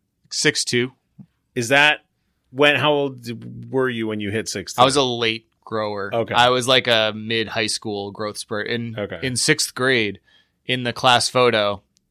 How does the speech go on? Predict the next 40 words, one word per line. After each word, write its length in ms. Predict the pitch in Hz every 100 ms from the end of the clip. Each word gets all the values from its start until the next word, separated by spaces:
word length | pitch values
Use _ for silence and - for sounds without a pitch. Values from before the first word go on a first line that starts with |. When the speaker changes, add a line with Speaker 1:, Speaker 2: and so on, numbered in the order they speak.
| _
Speaker 1:
I 200 | 120 120
was 220 | 120 113
the 80 | 110
second 460 | - 135 123 127 117
shortest 640 | - 120 113 110 - -
boy 440 | 117 113 110 104 - -
Speaker 2:
<laughs> 160 | - -
Speaker 1:
in 100 | 127
my 140 | 113
class. 400 | 110 123 117 107
I 80 | 110
sat 280 | 107 127 117
in 40 | 107
the 80 |
front 280 | - 117 110
row. 440 | 117 113 110 104 - -
It 120 | 117
was 220 | 113 101
just, 140 | 101 -
like, 160 | 107 107
me 220 | 113 113
and 100 | 107
one 140 | 110
other 140 | 104 104
guy, 280 | 104 104
and 120 | 104 101
then 340 | 101 101 98 _
it 80 | 107
was 120 | 104
all 160 | 104 101
girls 280 | 101 101 101
in 40 | 101
the 60 |
front. 300 | - 101 95 -
I 120 | 107
was 120 | 101
very 280 | 92 107 101
short 360 | - 101 92 - 110
until, 440 | 104 113 101 101
like, 400 | 101 92 95